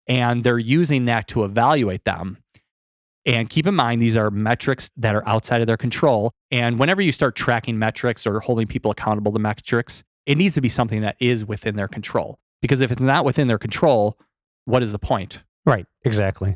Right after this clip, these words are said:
Speaker 1: And apparently they've taken it so far that they're actually firing them through the app if they don't meet the metrics that
Speaker 2: What?
Speaker 1: they, they're not in control of. Yeah.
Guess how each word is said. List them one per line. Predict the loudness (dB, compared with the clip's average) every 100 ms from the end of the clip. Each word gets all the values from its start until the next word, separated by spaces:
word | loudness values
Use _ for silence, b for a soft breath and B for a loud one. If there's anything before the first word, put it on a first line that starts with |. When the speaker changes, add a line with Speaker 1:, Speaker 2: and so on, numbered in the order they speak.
| 0
Speaker 1:
And | 0
apparently | 2 0 2 2
they've | 0
taken | 0 -2 -2
it | -6
so | -2 -2 -2
far | -2 0 0 0 -2 -4
that | -2 -2 -2 -6 _ 0
they're | 2
actually | 2 0 -2 0 0 -2
firing | -6 0 2 2 0 0
them | 0 -2 -4
through | -4 0 2
the | 0 -2
app | -2 -2 -4 -8 -14 b _
if | -4
they | 0 0
don't | 0 -2
meet | -4 -2
the | -2
metrics | -2 0 0 2
that | 2
Speaker 2:
What? | 0
Speaker 1:
they, | 0
they're | 0 -2
not | 0 0
in | -2
control | -8 -4 -2 -2
of. | -4 -8 -20 _ -2
Yeah. | -2